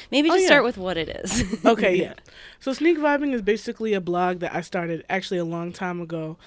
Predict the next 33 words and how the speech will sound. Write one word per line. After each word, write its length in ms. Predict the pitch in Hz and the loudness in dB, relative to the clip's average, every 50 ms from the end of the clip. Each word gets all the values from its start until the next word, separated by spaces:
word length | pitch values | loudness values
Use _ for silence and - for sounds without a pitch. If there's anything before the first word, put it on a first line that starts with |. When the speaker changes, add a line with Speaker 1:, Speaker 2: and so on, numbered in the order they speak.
| - - - _ | -20 -20 -18 _
Speaker 2:
but 60 | - 185 | -6 -4
in 60 | 180 | -4
the 60 | 170 | -2
last 260 | 170 175 175 180 170 - | -2 -2 -2 -4 -4 -6
two 100 | - 196 | -6 -6
years 320 | 180 175 175 175 170 165 | -2 -2 -2 -2 -2 -2
I 80 | 170 160 | -6 -8
pivoted 500 | - - 190 175 170 165 165 160 - - | -6 -6 -6 -6 -4 -6 -6 -8 -8 -10
towards, 540 | - - 170 165 165 160 160 156 - - _ | -6 -6 -4 -4 -4 -4 -6 -8 -10 -14 _
um, 300 | - 151 143 147 151 165 160 | -10 -10 -10 -10 -10 -10 -8
highlighting 600 | 185 170 170 170 165 160 160 160 156 156 165 185 - - - - _ _ _ | -8 -6 -6 -6 -6 -8 -8 -8 -8 -10 -10 -14 -18 -20 -20 -20 _ _ _
artists 460 | 170 175 170 170 170 165 - - - | -4 -2 -2 -2 -4 -4 -8 -12 -10
in 180 | - 165 165 165 | -8 -6 -4 -2
Buffalo, 460 | 165 170 165 - 170 156 151 151 156 | -2 -4 -4 -4 -4 -4 -4 -4 -4
hip 160 | 160 180 185 - | -4 -4 -4 -2
hop, 140 | 185 165 - - - - - | -4 -4 -4 -10 -16 -10 -6
hip 160 | 185 214 196 | -4 -2 0
hop 180 | 233 208 202 | 0 -2 -2
and 100 | 202 180 | -4 -4
R 120 | 151 170 175 | -2 -2 -2
and 100 | 175 170 | 0 0
B 80 | 175 | -2
artists 300 | - 170 165 156 160 - | -2 -2 -4 -6 -6 -6
in 80 | 170 165 | -8 -6
Buffalo. 520 | 160 165 156 - - 156 151 151 151 147 - - - - - - _ _ _ - | -6 -6 -8 -8 -8 -8 -6 -6 -6 -8 -10 -16 -20 -20 -20 -20 _ _ _ -10
Um, 220 | 160 156 156 156 | -8 -6 -6 -6
I 60 | 160 | -6
have 160 | 165 175 170 | -4 -4 -4
a 60 | 170 160 | -4 -2
background 480 | 165 180 180 185 - 208 190 185 180 | 0 0 0 0 0 0 0 0 0
in 60 | 175 170 | -2 -4
freelance 680 | - - 180 170 175 170 175 170 170 170 - - - | -6 -4 -4 -2 -2 -2 -2 -4 -6 -6 -8 -12 -14
writing, 640 | 165 156 170 165 165 165 165 165 165 170 170 165 165 | -10 -8 -8 -6 -6 -4 -6 -6 -6 -6 -6 -8 -8